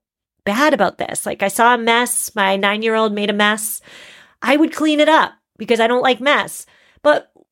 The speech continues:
what am I teaching her when I'm cleaning up her messes? No, those days are gone. My child's picking up her own messes.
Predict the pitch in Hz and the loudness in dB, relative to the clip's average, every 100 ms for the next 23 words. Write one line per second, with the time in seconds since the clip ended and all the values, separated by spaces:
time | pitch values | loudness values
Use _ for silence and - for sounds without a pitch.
0 | _ _ 220 294 427 539 508 494 - 415 | _ _ -10 -2 2 2 4 4 4 2
1 | 370 440 370 311 254 220 240 240 254 254 | 2 0 0 2 2 2 2 2 0 -2
2 | 302 277 262 262 233 254 233 233 214 180 | -4 -2 -2 -2 0 -2 0 -2 -2 -4
3 | 175 220 240 180 - - 226 294 359 349 | -4 0 2 2 -2 0 2 2 2 2
4 | 277 220 233 214 190 170 208 277 285 262 | 2 2 2 4 2 -2 -6 -2 -4 -4
5 | 277 247 233 226 208 202 190 190 - - | -8 -6 -6 -4 -4 -4 -6 -6 -6 -10
6 | - | -12